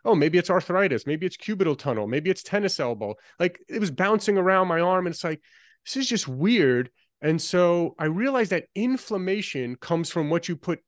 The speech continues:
inside your body. So these pain relief creams and compression sleeves, they weren't gonna fix my problem. I had to address the root cause of the problem, which was the inflammation. And kind of side note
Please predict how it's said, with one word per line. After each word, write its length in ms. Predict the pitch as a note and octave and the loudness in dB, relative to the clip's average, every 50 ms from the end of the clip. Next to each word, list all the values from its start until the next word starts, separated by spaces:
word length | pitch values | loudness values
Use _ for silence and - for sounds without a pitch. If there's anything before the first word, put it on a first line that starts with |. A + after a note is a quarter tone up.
| - | -2
inside 640 | - G#3 G#3+ G#3+ G#3 G3 - - D3+ D3 D3 D3+ C#3 | 2 4 4 4 2 2 0 0 0 2 0 0 0
your 120 | C3+ C#3 | -2 -2
body. 440 | A#2+ C#3+ C#3+ D3 C#3 A2 F#2+ F2+ - _ _ _ _ _ _ | 0 0 0 0 -2 -2 -4 -10 -14 _ _ _ _ _ _
So 340 | - - - F#3 F3+ E3+ E3 | -8 0 4 6 6 6 6
these 180 | D#3+ F#3 E3+ - | 4 0 -2 -2
pain 280 | - - G3 G#3+ A3 | 0 2 2 2 4
relief 340 | G#3+ G#3 G3+ G3+ G#3 F#3+ - | 2 2 0 0 0 -2 -4
creams 400 | - - G3 G3 F#3+ F#3+ F#3+ D3+ | -4 -4 -2 0 0 0 -2 -2
and 120 | D#3+ D3 | -4 -6
compression 460 | - D3+ C3+ - F3+ F#3+ F3+ - F#3+ E3+ | -6 -6 -6 -2 -2 -4 -2 -2 -4 -4
sleeves, 320 | - - F3+ F3 D#3+ - | -4 -4 -4 -4 -2 -2
they 80 | D#3+ D3+ | -2 0
weren't 240 | D#3 G3 A#3 B3 | 0 0 0 0
gonna 140 | - A3 E3+ | 0 -2 -2
fix 400 | C#3+ - - - G3 F#3 - - | -2 -4 -4 -2 -2 -2 -2 -4
my 160 | - D3+ C#3+ | -2 -2 -2
problem. 520 | C#3 - - G3 G#3 A#3+ A#3 E3 C3 A2 A#2 | -2 -2 -2 0 0 0 0 0 -2 -4 -4
I 80 | C#3+ | -4
had 180 | C#3+ F#3+ G3+ G3 | -4 -4 -4 -4
to 120 | - F#3 | -4 -4
address 280 | D3+ C3+ - E3+ F3 E3+ | -4 -4 -2 -4 -4 -2
the 140 | - E3 C#3+ | -4 -6 -6
root 340 | B2+ B2 C#3 F3 F#3 E3+ - | -6 -4 -2 -4 -4 -4 -8
cause 360 | - - F3+ E3+ F3 D#3+ D#3 | -2 0 2 2 2 0 -2
of 60 | C3+ | -6
the 80 | C#3 B2+ | -8 -8
problem, 540 | - - F#3+ G#3+ A3+ A3+ G3 D3 C3+ C#3+ D3+ - - - _ _ - | -4 -2 0 0 0 0 0 -2 -2 -4 -4 -8 -14 -20 _ _ -4
which 180 | D3 E3 - | -2 -2 -2
was 180 | D3 D3 D3+ C3 | 0 0 0 0
the 100 | D3+ D#3+ | 0 -2
inflammation. 840 | - D#3 D3 D3+ D3 - E3+ D#3 E3+ G#3+ C#4 B3+ - - G2 - - _ _ _ - _ - | 0 2 0 0 0 0 0 2 4 2 2 2 -2 -6 -6 -10 -12 _ _ _ -20 _ -6
And 140 | - D3+ - | -6 -4 -4
kind 180 | - G3+ G#3+ B3 | 0 0 0 2
of 60 | A#3+ | 2
side 400 | - - G3+ F#3+ B3+ D4+ C#4+ F3+ | 0 2 2 2 2 2 2 0
note 300 | B2 A#2+ A#2 C3 - | 2 2 2 0 -2